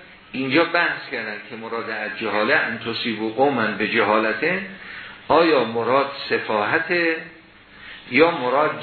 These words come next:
جهل قبالاً للعلمه؟ راست هم هست، این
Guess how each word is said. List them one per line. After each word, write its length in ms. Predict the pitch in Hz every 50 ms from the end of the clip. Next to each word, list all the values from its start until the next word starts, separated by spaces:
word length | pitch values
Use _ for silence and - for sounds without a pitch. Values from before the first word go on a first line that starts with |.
| - -
جهل 340 | 156 160 170 175 170 - -
قبالاً 580 | - - 120 113 110 113 113 113 110 110 107
للعلمه؟ 720 | 110 110 110 107 107 - 139 139 123 104 101 98 98 104 113 127 - - - - - - - - - - - - - - - - -
راست 280 | 214 233 262 254 - 185
هم 80 | 165
هست، 260 | 151 143 143 143 139 - -
این 140 | 175 165